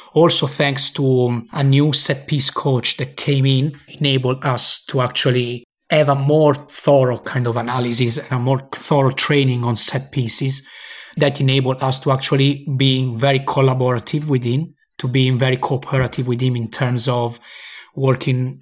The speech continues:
very well alongside him because he, he really liked the kind of work we did a lot because he is quite a bit into data in terms of using data to actually take decision.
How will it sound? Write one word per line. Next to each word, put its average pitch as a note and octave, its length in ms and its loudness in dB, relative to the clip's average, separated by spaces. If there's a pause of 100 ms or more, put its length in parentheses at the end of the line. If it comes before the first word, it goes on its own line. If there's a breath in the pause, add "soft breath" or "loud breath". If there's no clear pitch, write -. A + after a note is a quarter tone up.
very C#3+ 240 2
well C#3+ 200 2
alongside B2+ 540 0
him D#3 240 -2
because C3+ 360 0
he, B2+ 460 -2 (420 loud breath)
he C#3+ 120 -6
really D3 320 4
liked C3+ 560 0
the C#3 80 -2
kind C3+ 300 -2
of B2 160 0
work C3+ 200 0
we B2+ 100 0
did C3 180 0
a A#2+ 100 -4
lot C#3 380 -2 (160)
because B2+ 480 -2
he D#3+ 300 2
is C3+ 260 -4 (220)
quite F3 180 -2
a C#3 60 -2
bit C3+ 180 2
into B2 280 -2
data B2 560 -4
in C3+ 120 -4
terms B2 240 -2
of A#2 160 -4
using C3+ 420 0
data B2 280 -2
to - 140 -6
actually B2 260 -6
take - 280 -8
decision. C3 600 -4